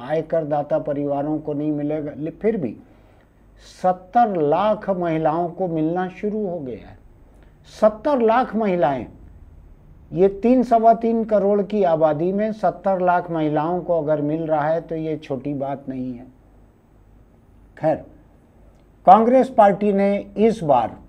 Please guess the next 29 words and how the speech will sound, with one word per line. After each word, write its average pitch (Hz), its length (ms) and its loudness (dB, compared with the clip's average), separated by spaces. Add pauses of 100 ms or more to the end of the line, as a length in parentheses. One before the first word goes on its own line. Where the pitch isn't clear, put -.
(320)
अभी 175 240 0
कुछ 226 260 2
दिन 214 280 2
पहले 196 340 2
भी 202 160 0
घोषणा 170 460 0
की 160 200 -2
थी, 120 200 -6 (480)
कांग्रेस 214 380 6
पार्टी 214 420 4
ने 208 160 2
अभी 185 260 0
चौदह 185 460 4
मार्च 175 460 -2
को 120 240 -6 (500)
एक 156 200 -4
घोषणा 160 420 -2
की 147 180 -2
थी, 107 200 -10 (840)
जिसमें 180 420 0
उसने 196 400 -2 (840)
ये 196 220 2
कहा 190 300 0
था 208 180 6
कि 240 420 0
एक 214 280 2
नारी 180 760 4
न्याय 214 580 4
योजना 151 540 2